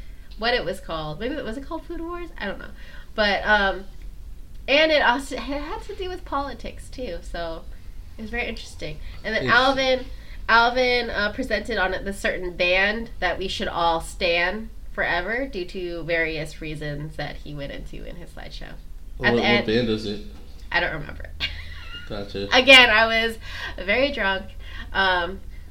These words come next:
Speaker 1: but the, I do remember the reasons. Like, one of them is that they have this, like, weed business where all the profits go to people who were imprisoned for selling weed. So it's like, that's cool.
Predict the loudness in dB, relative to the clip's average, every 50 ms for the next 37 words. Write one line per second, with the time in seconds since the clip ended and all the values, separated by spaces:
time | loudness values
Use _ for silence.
0 | -10 -6 0 2 6 6 8 8 8 6 4 2 0 -2 0 2 0 0 2 0
1 | 0 2 2 2 4 4 2 0 0 0 0 0 2 2 0 0 0 -2 -4 -6
2 | -8 -10 -10 -12 -12 -12 -10 -6 0 2 2 2 2 0 0 0 2 2 2 2
3 | 4 2 2 2 0 -2 -4 -6 -8 -10 -12 -12 -12 -12 -12 -12 -6 -4 -4 -4
4 | -2 -2 -4 -4 -2 -2 -4 -2 2 4 4 4 2 0 -4 -4 -4 -4 -2 -2
5 | -2 -2 -4 -6 -10 -10 -10 -8 -8 -6 -6 -4 -4 -6 -4 -2 -2 -2 -2 -2
6 | -4 -4 -4 -4 -4 -6 -8 -10 -10 -10 -8 -6 -6 -4 -2 -2 -2 -4 -4 -6
7 | -10 -10 -6 -2 -2 0 -2 0 0 0 0 0 0 -4 -6 -8 -8 -6 -4 -2
8 | -2 -2 -4 -4 -6 -8 -10 -10 -10 -10 -10 -8 -8 -8 -8 -8 -8 -8 -6 -4
9 | -2 -2 0 0 -2 -2 -6 -8 -8 -6 -6 -6 -6 -6 -8 -8 -8 -8 -10 -10
10 | -10 -10 -10 -10 -8 -8 -8 -8 -8 -8 -10 -10 -10 -10 -10 -10 -10 -10 -10 -10
11 | -10 -10 -10 -10 -10 -10 -12 -10 -10 -12 -12 -12 -12 -12 -12 -12 -12 -14 -12